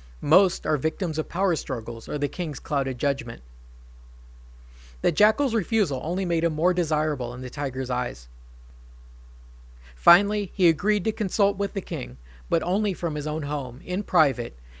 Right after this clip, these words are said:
and so long as no other minister suffered for his advice. The tiger agreed to his terms and traveled in person to the jackal's cemetery to get his advice.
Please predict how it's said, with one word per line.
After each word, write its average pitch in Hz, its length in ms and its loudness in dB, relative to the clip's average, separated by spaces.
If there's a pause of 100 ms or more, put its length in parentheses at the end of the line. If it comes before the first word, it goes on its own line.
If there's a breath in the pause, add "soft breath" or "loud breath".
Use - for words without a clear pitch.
and 156 160 0
so 202 180 2
long 175 280 0
as 147 140 -6
no 190 200 4
other 180 160 4
minister 175 420 -2
suffered 156 480 -2
for 135 160 -4
his 123 120 -6
advice. 135 560 -4 (1500 soft breath)
The 180 80 0
tiger 196 380 4
agreed 180 320 0
to 208 80 2
his 208 120 -2
terms 117 460 -4 (240 soft breath)
and 151 100 -4
traveled 180 400 4
in 170 120 -2
person 151 420 -2
to 143 100 -4
the 135 80 -2
jackal's 151 440 0
cemetery 131 520 -4
to 123 100 -6
get 123 180 -4
his 120 120 -10
advice. 131 520 -6